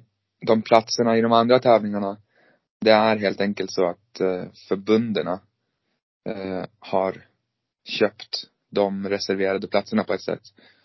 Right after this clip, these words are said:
Så det blir mellan tävlingsledningen och, eh, förbundet egentligen att, att säga. Men jag kan lova dig det att, eh, om,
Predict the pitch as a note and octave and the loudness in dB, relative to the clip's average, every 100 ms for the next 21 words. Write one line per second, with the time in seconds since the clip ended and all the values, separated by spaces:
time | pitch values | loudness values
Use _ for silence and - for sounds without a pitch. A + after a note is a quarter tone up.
0 | _ _ - G#2+ G2+ G#2+ G#2 G2+ G2+ G2 | _ _ -2 0 2 2 2 2 2 2
1 | F#2+ F#2+ - F#2+ F#2 F#2+ F#2+ - - G1+ | 0 -2 0 0 0 -6 -12 -16 -10 -8
2 | G#1+ A#1+ - - G2+ G2+ F#2+ F#2+ F#2+ F#2 | -6 -8 -8 -8 -2 0 0 -6 -10 -8
3 | F#2 - - - F#2 F#2 G2 _ _ _ | -10 -12 -14 -8 -6 -8 -14 _ _ _
4 | _ - - G#2 G#2 G#2+ G#2 G2+ F#2+ G2 | _ -6 -4 2 2 2 0 0 -4 -4
5 | F#2+ F#2+ F#2 - F2 F2+ - G2 F#2 F#2+ | -6 -6 -8 -8 -6 -6 -4 0 0 0
6 | - _ _ _ _ _ _ - A2+ A2 | -6 _ _ _ _ _ _ 2 4 6
7 | A#2 A#2 A#2 A#2+ A#2 G#2 F#2+ F2+ _ - | 6 8 8 10 8 4 0 -2 _ -2
8 | G2 F#2+ F#2+ _ _ _ _ _ _ _ | -2 -2 -8 _ _ _ _ _ _ _
9 | _ _ _ _ _ _ _ - G#2+ G#2+ | _ _ _ _ _ _ _ 4 6 6
10 | G#2 | 0